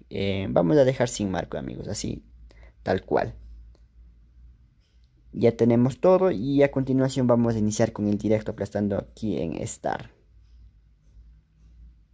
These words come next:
Ponemos aquí entendido, estamos ya en la cuenta regresiva para iniciar con el directo. Bien,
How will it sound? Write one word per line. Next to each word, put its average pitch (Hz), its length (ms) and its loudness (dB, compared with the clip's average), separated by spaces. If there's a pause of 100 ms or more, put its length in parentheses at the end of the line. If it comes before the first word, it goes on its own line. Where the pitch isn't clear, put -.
(1900)
Ponemos 110 340 0
aquí 110 280 -6
entendido, 113 580 2
estamos 107 1400 -4
ya 110 560 2
en 104 220 -2
la 101 120 -6
cuenta 110 380 -2
regresiva 120 600 0
para 101 180 0
iniciar 101 400 0
con 98 180 -6
el 90 120 -6
directo. - 520 -10 (4000)
Bien, 127 520 2